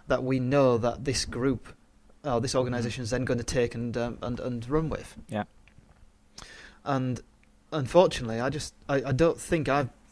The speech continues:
Speaker 1: had the luck of being in so many projects where I could have, um, uh, had the experience that she has with this.
Speaker 2: Yeah, I, yeah, true. There's, uh,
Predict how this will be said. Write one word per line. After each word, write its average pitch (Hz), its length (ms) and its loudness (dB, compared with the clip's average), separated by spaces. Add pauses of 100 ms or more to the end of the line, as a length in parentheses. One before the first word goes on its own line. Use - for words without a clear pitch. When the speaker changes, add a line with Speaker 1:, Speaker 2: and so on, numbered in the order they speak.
(140)
Speaker 1:
had 117 380 0
the 120 260 2
luck 123 460 -4
of 110 200 -8
being 143 280 0
in 117 100 -4
so 123 160 -2
many 117 160 -4
projects 113 540 -2
where 113 360 0 (1080)
I 131 140 6
could 131 180 2
have, 113 320 4
um, 113 340 0
uh, 53 1500 -12
had 151 180 4
the 151 60 8
experience 131 440 2
that 113 80 -4
she 127 160 -6
has 117 200 -4
with 117 100 -10
this. - 300 -6 (640)
Speaker 2:
Yeah, 202 300 4 (540)
I, 143 60 4 (120)
yeah, 170 340 2
true. 190 400 2
There's, 143 300 4
uh, - 240 -10